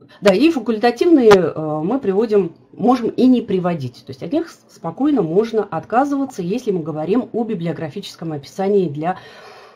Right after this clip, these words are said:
э, студенческих работ. Ага, Татьяна Павловна, э, зависает, текст,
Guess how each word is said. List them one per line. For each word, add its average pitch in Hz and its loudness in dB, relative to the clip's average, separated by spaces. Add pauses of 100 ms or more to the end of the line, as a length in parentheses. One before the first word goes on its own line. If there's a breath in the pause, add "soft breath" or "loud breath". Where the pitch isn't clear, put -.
(280 loud breath)
э, 139 -6 (580)
студенческих 202 -2
работ. 180 0 (960)
Ага, 180 0
Татьяна 190 4
Павловна, 165 0
э, 147 -8
зависает, 196 -2
текст, 208 -2